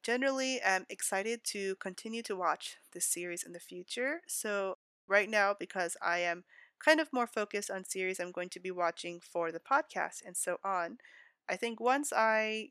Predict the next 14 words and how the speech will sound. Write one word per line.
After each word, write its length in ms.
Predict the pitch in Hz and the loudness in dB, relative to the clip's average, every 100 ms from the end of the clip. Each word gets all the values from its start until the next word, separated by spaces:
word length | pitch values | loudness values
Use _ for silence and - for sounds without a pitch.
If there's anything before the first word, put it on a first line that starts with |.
| _ | _
can 320 | - 196 190 - _ | -4 -2 -4 -12 _
figure 460 | - - 226 214 202 | -16 -10 -6 0 2
out, 320 | 185 185 - - - _ - | 4 2 -2 -8 -10 _ -10
you 80 | 202 | -2
know, 140 | 185 | -2
dividing 480 | 185 208 226 226 220 | 0 6 6 6 0
up 100 | 202 | 0
my 140 | 196 | -2
time 380 | 190 202 214 330 - | -4 -4 -2 -4 -8
to 300 | 208 196 - | -6 -4 -2
watch 300 | 185 185 - | 0 0 -2
these 180 | 196 - | -8 -8
other 160 | 190 185 | -8 -8
things, 360 | - 254 381 | -8 -10 -12